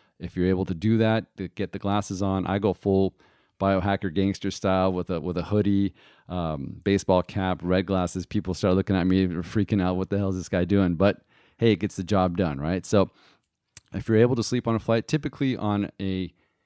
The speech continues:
eastbound flight, uh, it's, and if it's a long haul eastbound flight, it's probably gonna be an overnight, or at some point it's gonna be nighttime.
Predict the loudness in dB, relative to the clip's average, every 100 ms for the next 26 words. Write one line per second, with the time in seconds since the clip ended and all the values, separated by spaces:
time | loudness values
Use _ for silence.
0 | _ _ _ _ -2 0 0 0 0 0
1 | -2 -2 -2 -2 -8 _ _ -8 -6 -8
2 | -8 -8 -8 -10 -8 -6 -6 -8 -8 -4
3 | 0 2 2 0 0 -2 -4 -6 -4 -6
4 | -6 -10 -14 -14 -8 -4 -2 -2 -6 -6
5 | -6 -6 -6 -8 -8 -6 -6 -6 -8 -8
6 | -10 -10 -10 -8 -8 -10 -10 -8 -6 -6
7 | -8 -8 -10